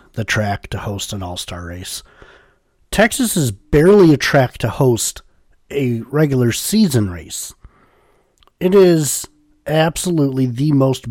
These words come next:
boring track on the circuit by far, and it's not even close. From what I understand,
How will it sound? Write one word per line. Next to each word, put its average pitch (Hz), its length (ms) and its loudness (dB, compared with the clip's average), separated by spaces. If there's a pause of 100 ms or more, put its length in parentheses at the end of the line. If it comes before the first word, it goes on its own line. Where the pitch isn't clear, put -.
boring 120 380 -2
track 98 500 -6 (300)
on 123 200 0
the 131 60 2
circuit 104 540 -6 (260)
by 127 240 0
far, 98 500 -4 (320)
and 101 120 -8
it's 95 160 -8
not 120 320 0
even 104 200 -4
close. - 540 -18 (920)
From 151 200 -6
what 190 120 2
I 233 140 4
understand, 175 800 4